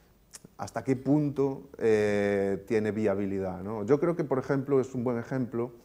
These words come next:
eh, la nueva herramienta esta que surgió en los últimos, bueno, ya no es nueva, no es tan nueva, el, el concepto de crowdfunding, ¿no? En los propios principios del crowdfunding, eh,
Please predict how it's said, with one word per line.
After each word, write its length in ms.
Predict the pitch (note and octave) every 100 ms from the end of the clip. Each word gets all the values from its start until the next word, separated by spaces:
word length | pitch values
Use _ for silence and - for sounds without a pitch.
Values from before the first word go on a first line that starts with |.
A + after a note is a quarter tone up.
| - - - - _
eh, 1700 | A#2 A2 G#2+ G#2+ G#2 G2+ G2+ G2 G2+ G2 G2+ G2 G2 G2 G2 G2 F#2+ -
la 280 | G2 G2
nueva 240 | G2+ A#2+ A#2+
herramienta 480 | A2+ A2+ A#2+ A#2 A#2
esta 180 | -
que 80 | G#2
surgió 380 | A2 A2 - A#2+
en 60 | A2+
los 120 | G#2
últimos, 360 | A2 A2 G#2
bueno, 240 | A#2 G#2+ F#2+
ya 280 | F#2+ F#2+ F#2+
no 160 | F#2+
es 80 | F#2+
nueva, 360 | G2+ A#2+ A2 -
no 80 | G2+
es 60 |
tan 140 | F2+ G2
nueva, 300 | A2 A#2 A#2
el, 100 | G2+ -
el 100 | D#2
concepto 360 | - F#2+ A2+ A2+
de 80 | G#2
crowdfunding, 640 | A2 G2+ B2 A#2 G2+ G2+
¿no? 140 | A2+ C3+ _ _ - - - _ _ _ -
En 120 | B2
los 100 | A2+
propios 320 | A2+ C#3+ E3 -
principios 640 | C3+ C3+ A#2+ D3+ A#2+ A2+
del 220 | A2+ A2
crowdfunding, 800 | G2+ A#2 A#2 C3+ C3 A#2+ A#2 A#2 G2
eh, 540 | G#2 G2+ G#2 G#2 G2+